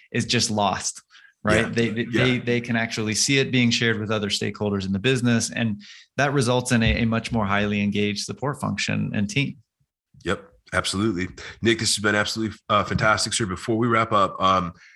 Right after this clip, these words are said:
Speaker 2: anything that you wanna shout out to, uh, to our listeners about some of the things that, uh, you and the Help Scout team are working on? Um, and then most importantly, where can people find out more about you, and where can people learn more about how they can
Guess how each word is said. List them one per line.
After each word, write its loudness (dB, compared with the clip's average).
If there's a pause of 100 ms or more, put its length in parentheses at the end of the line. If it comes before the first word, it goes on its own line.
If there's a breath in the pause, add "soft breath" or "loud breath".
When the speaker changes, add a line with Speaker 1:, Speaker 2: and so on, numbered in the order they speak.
(140)
Speaker 2:
anything 0
that -4
you -4
wanna 0
shout 0
out 0 (100)
to, 0
uh, 6
to -2
our 2
listeners -2
about 0
some -2
of -4
the -20
things -4
that, -2 (480 loud breath)
uh, 2
you 0
and 2
the 0
Help 0
Scout 0
team -2
are 0
working -2
on? 2
Um, 0
and -2
then 0
most 0
importantly, -2
where 2
can -10
people -10
find 0
out 0
more -2
about -2
you, -2
and 0
where 2
can -6 (180)
people -2
learn 0
more 2
about 2
how 0
they -2
can -8